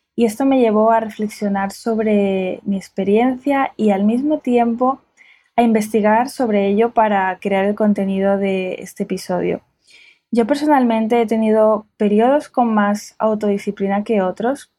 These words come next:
pero también he tenido ideas equivocadas sobre su significado y connotaciones sobre este concepto que no han ayudado.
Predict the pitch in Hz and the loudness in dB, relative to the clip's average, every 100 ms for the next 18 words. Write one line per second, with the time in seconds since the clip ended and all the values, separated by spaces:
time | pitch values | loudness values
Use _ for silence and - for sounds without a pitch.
0 | - 254 262 262 240 220 214 208 226 254 | 0 2 2 0 -2 2 2 2 0 -4
1 | _ _ _ _ - 233 269 254 254 254 | _ _ _ _ -6 0 2 4 4 4
2 | 226 220 226 247 240 208 196 196 202 220 | 4 2 0 0 0 0 0 2 2 0
3 | - 214 202 202 190 202 - 196 196 - | -2 -2 0 0 -2 -8 -8 -6 -6 -6
4 | 185 214 226 240 247 254 - - 254 294 | -2 2 4 2 0 -2 -4 -6 -4 0
5 | 277 262 247 220 233 214 214 220 - - | 2 2 0 -2 0 2 2 -2 -12 -10
6 | 226 202 202 - 226 208 202 196 226 233 | -4 -2 -2 -4 -2 -2 -2 -6 -6 -6
7 | - 196 196 202 190 190 196 190 202 82 | -4 -2 2 2 0 -2 -2 -2 -4 -6
8 | 76 | -8